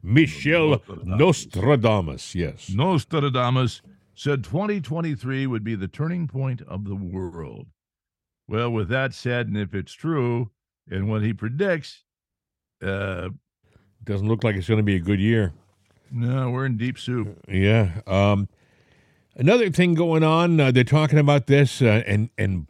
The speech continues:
Speaker 1: this is a big thing for Joe Biden because he's, if he's good at doing one thing,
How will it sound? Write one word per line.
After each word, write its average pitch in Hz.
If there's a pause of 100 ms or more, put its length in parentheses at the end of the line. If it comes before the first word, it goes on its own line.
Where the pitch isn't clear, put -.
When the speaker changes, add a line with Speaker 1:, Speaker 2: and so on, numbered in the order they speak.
Speaker 1:
this 135
is 151
a 139
big 139
thing 160
for 143 (220)
Joe 147
Biden 143
because 104 (300)
he's, 185 (460)
if 135
he's 208
good 214
at 165
doing 139
one 131
thing, 76